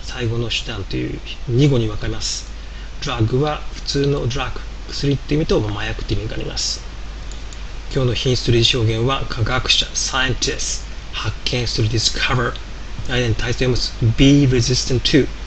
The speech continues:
すべての抗生物質、all antibiotics、抗生物質はdrugとこれです。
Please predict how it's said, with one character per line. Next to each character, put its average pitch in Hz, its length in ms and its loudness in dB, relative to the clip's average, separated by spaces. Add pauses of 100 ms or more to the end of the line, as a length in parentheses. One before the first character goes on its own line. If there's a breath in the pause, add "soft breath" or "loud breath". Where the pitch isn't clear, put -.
(440)
す - 200 0
べ 156 80 8
て 139 80 6
の 127 60 4
抗 123 180 2
生 113 120 4
物 117 120 6
質、 - 120 0 (220)
all 139 260 6
antibiotics、 123 960 2 (600)
抗 139 120 2
生 131 140 6
物 131 140 6
質 - 160 2
は 160 100 0 (200)
drug 117 280 2 (720)
と 156 100 8
こ - 60 2 (320)
れ - 80 0
で - 80 0
す。 - 360 0